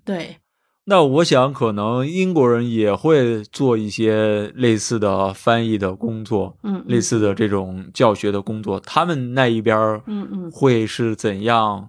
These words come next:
Speaker 2: 书写自己的这个教学材料的呢？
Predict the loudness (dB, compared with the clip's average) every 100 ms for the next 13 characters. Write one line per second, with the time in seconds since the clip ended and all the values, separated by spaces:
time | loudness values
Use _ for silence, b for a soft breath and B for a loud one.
0 | _ -6 0 0 2 0 0 -2 -2 -2
1 | -4 -2 0 -2 -4 0 2 2 2 -4
2 | -4 -2 0 -2 -6